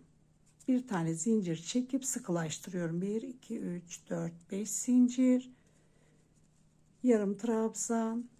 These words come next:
ikinci yarım trabzan ve üçüncü yarım trabzan. Hepsini bir kere de topluyorum. Bu şekilde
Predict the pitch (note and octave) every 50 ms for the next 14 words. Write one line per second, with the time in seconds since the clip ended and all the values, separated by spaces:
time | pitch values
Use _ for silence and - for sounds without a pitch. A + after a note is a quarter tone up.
0 | _ _ _ _ _ - B3+ - - G3+ F#3 E3 D#3+ D3+ F3+ F3+ F#3 F#3+ G#3+ A#3
1 | A#3 A3+ - - B3 A#3+ A#3 A#3 A#3 - - A#3+ A3+ A3+ A3 A3+ C4 B3 B3 -
2 | - - E3+ D#3+ D#3+ F3 G#3 G3+ F#3+ F3 E3 D#3 D#3 - F#3+ F#3 F3+ E3+ E3+ E3
3 | E3 - F#3 F3+ F#3+ - - - - - - - - - _ _ - - - A#3+
4 | - - A#3+ A3 G#3 G#3 G#3+ C#4 C4 B3+ - - F#3+ D#3+ D#3+ E3 E3 A3 A3 -
5 | - G3 D#3+ D3+ - - F#3 F3 E3+ E3+ F3 G3+ A3+ A#3 C#4 C#4 - D#4+ D#4 C#4+
6 | - - G#3 F#3 F3 G3 G3 G#3 A#3+ C4